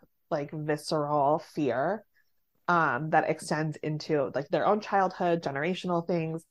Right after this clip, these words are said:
But it could be as simple as, like, a job, a place to live, you know, a big move. I think anytime,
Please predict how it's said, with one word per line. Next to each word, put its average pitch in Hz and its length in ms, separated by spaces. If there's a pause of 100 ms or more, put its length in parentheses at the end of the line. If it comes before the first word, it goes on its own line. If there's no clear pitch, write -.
(420)
But 208 200
it 214 160
could 233 140
be 240 100
as 247 220
simple 214 260
as, 196 140
like, 208 200
a 202 100
job, 190 600
a 170 80
place 175 300
to 202 120
live, 175 520 (400)
you 180 80
know, 165 80
a - 200
big 165 220
move. 175 480 (540)
I - 100
think 240 220
anytime, 196 760